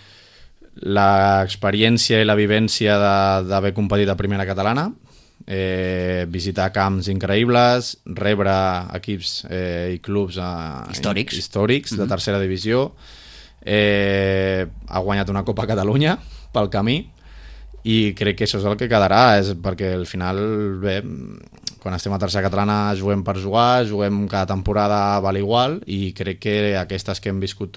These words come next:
Speaker 1: darrerament, doncs, són història.
Speaker 2: És a dir, ens, ens deixa un rèdit esportiu molt, molt interessant,
Speaker 1: Ens,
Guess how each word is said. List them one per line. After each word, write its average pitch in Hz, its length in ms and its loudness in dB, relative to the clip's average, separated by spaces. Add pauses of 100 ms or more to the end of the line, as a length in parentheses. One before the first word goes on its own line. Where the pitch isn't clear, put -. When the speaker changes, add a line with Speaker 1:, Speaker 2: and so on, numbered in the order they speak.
(140)
Speaker 1:
darrerament, 98 640 -2 (400)
doncs, 98 440 0
són 98 200 -4
història. 82 400 -6 (100)
Speaker 2:
És 120 140 0
a 104 60 -2
dir, 98 100 -2
ens, 87 240 -6
ens 110 220 -4
deixa 135 240 0
un 131 160 2
rèdit 117 300 -2
esportiu 110 500 -2
molt, 101 340 2
molt 104 180 4
interessant, 95 560 0
Speaker 1:
Ens, 101 320 -2